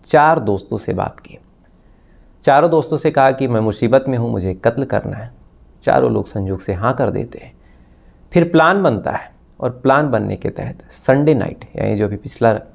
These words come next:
एतवार, रविवार बीता, इसी रविवार को रात को ग्यारह बजे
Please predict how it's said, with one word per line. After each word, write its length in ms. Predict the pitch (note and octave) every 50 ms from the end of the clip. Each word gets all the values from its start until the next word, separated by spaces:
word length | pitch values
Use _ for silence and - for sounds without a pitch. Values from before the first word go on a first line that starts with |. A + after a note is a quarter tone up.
| _ _ - - _ _ _ _ - - - _ -
एतवार, 520 | - A#2 A#2 A#2+ A#2+ A#2 A#2+ B2 B2 - -
रविवार 380 | G#2+ G#2 G#2 G#2+ G#2 A2 A2 G2+
बीता, 320 | G2 G2+ F#2 - - G2+ - - - - _ - - - - - - _ - - - _ -
इसी 220 | C#3+ - - F#3
रविवार 460 | F3+ D3+ A#2 A2 G#2+ G#2+ A2 B2+ C#3+
को 200 | C#3+ - A2 F2+ - - _ _ _ _ _ _ _ _ _ _ - - _ - - _ _ - - -
रात 320 | A#2 A2+ A2+ A2+ A2+ -
को 80 | - A#2
ग्यारह 380 | G#2 F#2+ F2 G#2 G#2 G#2 A2+ C3+
बजे 320 | C3+ G#2+ G2+ - - -